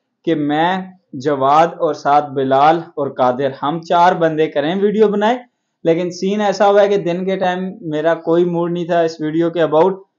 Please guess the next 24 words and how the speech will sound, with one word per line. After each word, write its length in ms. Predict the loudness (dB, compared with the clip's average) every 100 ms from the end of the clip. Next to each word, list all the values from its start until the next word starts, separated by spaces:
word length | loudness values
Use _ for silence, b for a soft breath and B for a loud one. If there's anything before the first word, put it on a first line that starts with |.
| _ _
शाम 340 | -2 0 0 -2
के 100 | -2
time 200 | -2 -2
plan 320 | 0 0 0
बना, 220 | -2 -2
मैंने 200 | -4 -4
बिलाल 280 | -2 0 0
से 160 | -2 -4
कहा 140 | -2
कि 100 | 0
यार, 140 | 0 0
हम 200 | -4 -6
लोग 160 | -4
करेंगे, 260 | -4 -4 -4
लेकिन 260 | -6 -6 -6
बिलाल 320 | -2 -2 -2
गया 220 | -2 0
हुआ 220 | 0 0
है 80 | -2
बाहर 220 | 0 0
किसी 280 | -2 -8 -8
का-, 440 | -6 -4 -4 -6 _ _ _ _ _
काम 260 | 2 2 2
से, 200 | -2